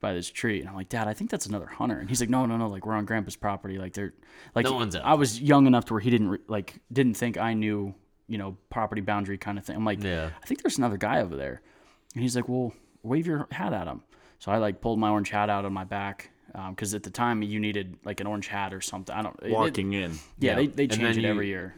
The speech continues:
Speaker 2: Yeah, you're supposed to have, like, something on your tree when you're sitting.
Speaker 1: Yeah,
Speaker 2: It's,
Speaker 1: it,
Speaker 2: there's a
Speaker 1: it's,
Speaker 2: lot of
Speaker 1: it
Speaker 2: different
Speaker 1: changes every year. But anyway, at this time you needed an orange hat while walking, and that was it.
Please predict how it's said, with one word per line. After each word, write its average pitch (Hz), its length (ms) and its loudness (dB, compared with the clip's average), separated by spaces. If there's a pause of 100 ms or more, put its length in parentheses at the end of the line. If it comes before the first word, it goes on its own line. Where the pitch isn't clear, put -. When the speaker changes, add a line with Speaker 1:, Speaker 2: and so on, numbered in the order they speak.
Speaker 2:
Yeah, 85 300 0
you're 87 200 -4
supposed 92 420 -6
to - 40 -6
have, 90 140 -2
like, 87 140 -4
something 85 360 -8
on 90 260 0
your 82 120 -2
tree 87 340 -4
when 85 160 -6
you're 78 140 -8
sitting. 82 420 -4
Speaker 1:
Yeah, 143 180 8
Speaker 2:
It's, 151 200 0
Speaker 1:
it, - 80 -14
Speaker 2:
there's 110 180 2
a 107 40 2
Speaker 1:
it's, 110 80 4
Speaker 2:
lot 101 140 6
of 92 120 0
Speaker 1:
it 131 40 2
Speaker 2:
different 165 120 2
Speaker 1:
changes 135 400 6
every 104 220 -2
year. 90 140 -4
But 101 200 -6
anyway, 107 520 2
at 120 120 -4
this 143 160 2
time 117 260 0
you 110 80 0
needed 107 300 0
an 98 60 -4
orange 101 260 -2
hat 98 240 -2
while 95 160 0
walking, 90 540 -4
and 82 100 -6
that 69 100 -4
was 95 120 -10
it. 80 160 -8